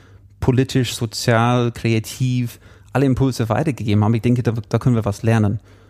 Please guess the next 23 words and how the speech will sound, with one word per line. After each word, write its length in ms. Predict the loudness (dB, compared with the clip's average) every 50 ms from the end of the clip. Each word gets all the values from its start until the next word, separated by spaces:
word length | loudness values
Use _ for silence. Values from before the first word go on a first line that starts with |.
| -20 _
Und 120 | 0 0 0
wie 60 | 2
du 100 | 0 0
sagst, 460 | 0 0 0 0 0 -2 -10 -12 -4
zwischen 260 | -4 -4 0 0 0
zweitausendsieben 840 | 0 0 -4 -2 0 0 0 2 0 -2 0 0 0 2 2 2 2 2
und 160 | 0 0 0
jetzt, 480 | 2 0 0 -2 -2 -6 -10 -10 -12 -18 -20 -20 -20 -20 -20 -20 -20 -20 -20 -20 -20 -20 -20
was 280 | -12 -6 -4 -4 -2 -2
hat 140 | -2 -2 0
sich 160 | -2 -2 0
so 240 | 0 0 0 0 0
viel 220 | 0 0 0 0
geändert? 360 | 2 0 2 2 2 2 0
Also 140 | -2 -2 -2
ich 240 | -4 -4 -4 -10 -18 -10
trage 300 | -2 0 0 0 2 2
mehr 120 | 2 2
oder 100 | 4 4
weniger 180 | 4 4 2 0
gleiche 360 | 0 0 -2 0 0 -2 -2
Kleider, 380 | 0 0 0 2 0 0 -4 -6 -10 -18 -20 -20 -20 -20 -20 _
äh, 420 | 0 2 4 4 4 4 2 2